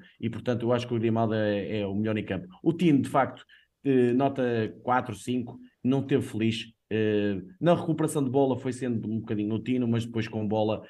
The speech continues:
teve muitos erros. O Chiquinho dou-lhe nota seis. Eh, pá, eh, não foi um jogo esplendoroso, mas foi fazendo as suas coisas. Não é, não dá muito mais que isto, é o Chiquinho. Eh, o Chiquinho é um daqueles jogadores que o Enzo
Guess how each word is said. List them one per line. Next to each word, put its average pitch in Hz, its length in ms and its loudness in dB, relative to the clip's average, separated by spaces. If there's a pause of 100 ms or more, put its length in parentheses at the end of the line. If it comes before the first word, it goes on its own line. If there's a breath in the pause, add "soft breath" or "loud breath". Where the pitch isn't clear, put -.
(240 loud breath)
teve 110 220 0
muitos 117 340 0
erros. 123 340 -2 (220 soft breath)
O 156 80 0
Chiquinho 151 460 2
dou-lhe 131 200 2
nota 123 320 0
seis. 117 600 -4
Eh, 113 380 2 (280)
pá, 139 360 -8
eh, - 300 -16
não 127 200 2
foi 135 460 2 (220 loud breath)
um 120 80 -2
jogo 120 200 2
esplendoroso, 123 720 0
mas 117 140 0
foi 127 180 -4
fazendo 120 320 -2
as 113 80 0
suas 120 200 -2
coisas. 117 440 -2 (280 soft breath)
Não 120 200 2
é, 131 140 2
não 139 240 4
dá 127 160 6
muito 131 280 2
mais 123 240 0
que 110 180 -4
isto, 113 220 -4
é 117 120 0
o 117 100 4
Chiquinho. 117 580 -2 (280 loud breath)
Eh, 139 240 4
o 151 80 6
Chiquinho 180 380 0
é 202 40 0
um 190 40 0
daqueles 170 300 2
jogadores 143 420 0
que - 280 -8 (120)
o 147 180 4
Enzo 165 480 4